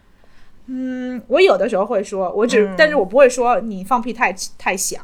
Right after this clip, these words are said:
Speaker 1: 我只是说
Speaker 2: 嗯。
Speaker 1: 你能不能把门关上，
Speaker 2: <laughs>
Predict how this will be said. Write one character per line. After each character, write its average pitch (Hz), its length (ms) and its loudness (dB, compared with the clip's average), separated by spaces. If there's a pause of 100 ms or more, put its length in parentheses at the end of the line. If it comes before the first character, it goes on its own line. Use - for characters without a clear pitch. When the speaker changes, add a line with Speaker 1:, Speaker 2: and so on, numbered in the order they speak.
(140)
Speaker 1:
我 185 100 -4
只 226 160 -4
是 - 80 -2
说 196 220 -4
Speaker 2:
嗯。 208 100 -2 (340)
Speaker 1:
你 214 80 -10
能 220 100 -6
不 247 60 -4
能 247 120 -4
把 185 140 4
门 185 360 -8
关 233 300 0
上， 226 260 -6 (100)
Speaker 2:
<laughs> - 120 -20